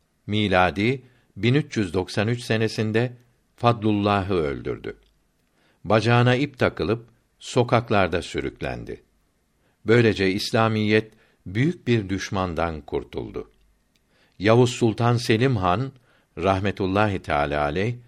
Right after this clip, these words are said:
Şah İsmail'i mağlup ederek Şiiliğin yayılmasını önlediği gibi, Timur Han, rahmetullahi teâlâ aleyh de, İslamiyet için çok tehlikeli olan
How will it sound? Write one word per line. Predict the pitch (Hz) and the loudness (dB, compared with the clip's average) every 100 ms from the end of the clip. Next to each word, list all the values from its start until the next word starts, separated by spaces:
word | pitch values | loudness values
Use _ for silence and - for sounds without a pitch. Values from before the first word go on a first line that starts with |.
| _ _ _ | _ _ _
Şah | - - 135 135 | -8 0 0 0
İsmail'i | 110 - 110 104 95 98 90 | -6 -6 -2 0 2 0 -2
mağlup | 85 92 95 127 113 | -2 0 2 2 2
ederek | 104 104 113 120 - _ _ _ _ | 0 2 0 -2 -12 _ _ _ _
Şiiliğin | - - 120 117 110 127 147 | -10 -2 0 2 2 2 2
yayılmasını | 101 95 92 90 85 - 87 | 0 0 0 -2 -4 -6 -6
önlediği | 78 78 76 78 101 120 | -4 -4 -4 -2 -2 0
gibi, | 120 127 135 - _ _ _ _ | 0 0 -4 -10 _ _ _ _
Timur | - 151 123 | 0 2 2
Han, | 107 92 95 92 87 _ _ _ _ _ | 0 0 0 -2 -10 _ _ _ _ _
rahmetullahi | 92 98 101 95 98 92 101 101 90 | 0 0 0 -2 -4 -2 -2 -2 -4
teâlâ | 87 76 78 80 | -4 -4 -2 -2
aleyh | 76 82 104 - | 0 -2 -4 -2
de, | 120 123 123 _ _ _ _ _ | -2 -2 -6 _ _ _ _ _
İslamiyet | 107 - 117 117 117 127 131 | -8 0 2 2 2 2 0
için | 113 - 110 101 - _ | -2 -2 -2 -2 -6 _
çok | - 156 156 | -2 -2 0
tehlikeli | 117 92 92 - 90 | 0 0 -2 -2 0
olan | 90 85 87 85 69 | 2 2 0 -2 -6